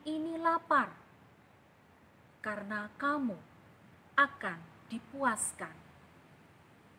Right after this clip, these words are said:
Berbahagialah, hai kamu yang sekarang ini menangis,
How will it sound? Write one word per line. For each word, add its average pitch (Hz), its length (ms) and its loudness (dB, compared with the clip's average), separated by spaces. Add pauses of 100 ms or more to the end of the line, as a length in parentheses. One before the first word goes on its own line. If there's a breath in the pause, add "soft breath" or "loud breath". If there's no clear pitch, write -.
(380)
Berbahagialah, 294 1160 6 (560)
hai 302 440 6 (320)
kamu 311 520 4
yang 214 280 2
sekarang 269 680 -2 (120)
ini 311 280 -2
menangis, 339 720 -2